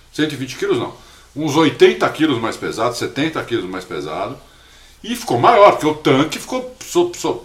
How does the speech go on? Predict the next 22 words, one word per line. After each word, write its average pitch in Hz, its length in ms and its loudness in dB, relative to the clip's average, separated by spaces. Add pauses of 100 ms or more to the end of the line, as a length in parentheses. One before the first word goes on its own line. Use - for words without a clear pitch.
(120)
precisou 127 580 -2
ocupar 196 300 -2
espaço 180 460 0
no 92 100 -10
carro, 73 360 -6
né? 92 220 -8 (680)
Aí 196 140 2
quando 262 260 0
vieram 151 400 6
as 110 100 -2
unidades 107 460 -2
de - 60 -14
potência, 160 500 -4
as 131 80 -2
baterias 190 680 2
são 117 200 -2
grandes, 123 340 -2
são 127 160 -4
pesadas. 170 800 -2 (920)
E 185 80 -6
como 277 260 0
eles, 240 240 -4